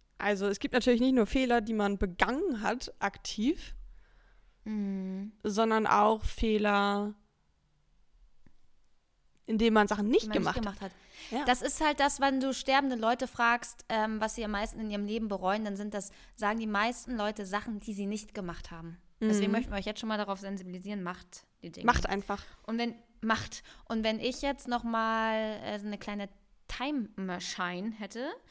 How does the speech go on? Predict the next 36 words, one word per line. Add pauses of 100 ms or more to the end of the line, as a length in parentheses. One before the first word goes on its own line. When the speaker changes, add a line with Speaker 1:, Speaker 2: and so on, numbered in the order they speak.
(400)
Speaker 2:
und
meine
Zeit
zurückschieben (260)
könnte,
dann
würde
ich,
glaube
ich,
auch
wenn
es
natürlich (100)
mich
zu
dem
gemacht
hat,
ich
bin
ja
bla
bla
bla, (520)
würde
ich
meine
Zeit,
die
ich
in
mein
Studium
verschwendet
habe,